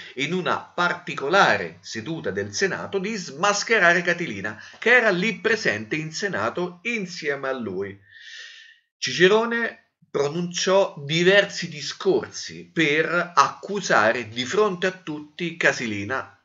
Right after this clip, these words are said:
eh, Catilina, smascherandolo del suo piano. Allora, vediamo che qui vi ho preparato un quadro estremamente famoso che raffigura appunto il momento in cui Catilina viene smascherata da Cicerone. Vedete?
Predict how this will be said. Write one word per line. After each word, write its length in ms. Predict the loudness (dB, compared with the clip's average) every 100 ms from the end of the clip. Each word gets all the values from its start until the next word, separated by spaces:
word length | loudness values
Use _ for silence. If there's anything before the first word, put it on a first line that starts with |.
| 0
eh, 600 | 4 4 2 -2 -4 -6 -12 -10
Catilina, 720 | -8 -6 -6 -6 -6 -8 -12
smascherandolo 1200 | -14 -10 -2 -2 0 2 2 2 -2 -4 -2 -4 0
del 260 | 0 0
suo 220 | -2 -10
piano. 540 | -6 -2 -2 -4 -8 -14 -20 -20 -20 -20 -20 -4
Allora, 480 | 0 2 2 0 -2
vediamo 420 | -4 -4 -6 -8
che 100 | -10
qui 180 | -10 -10
vi 120 | -6
ho 80 | -6
preparato 1080 | -6 -8 -6 -4 -4 -4 -6 -6 -6 -14 _ _ _ _
un 180 | -16 -10
quadro 800 | -2 -2 -2 -4 -4 -6 -10 _ _ _
estremamente 760 | -12 -12 -8 -6 -4 -6 -10 -10
famoso 720 | -8 -6 -6 -8 -8 -10 -12 -18 -12
che 180 | 2 2
raffigura 640 | 4 0 -2 -6 0 4 4
appunto 520 | 2 0 -2 -2 -4
il 120 | -2
momento 600 | -2 0 -2 -4 -4 -4
in 200 | -4 -6
cui 460 | -6 -6 -4 -4 -6
Catilina 640 | -8 -4 -2 -2 0 0
viene 380 | 2 2 2 0
smascherata 640 | -4 2 2 4 2 0 0
da 100 | -4
Cicerone. 520 | -4 -8 -10 -10 -8
Vedete? 400 | -4 -2 -4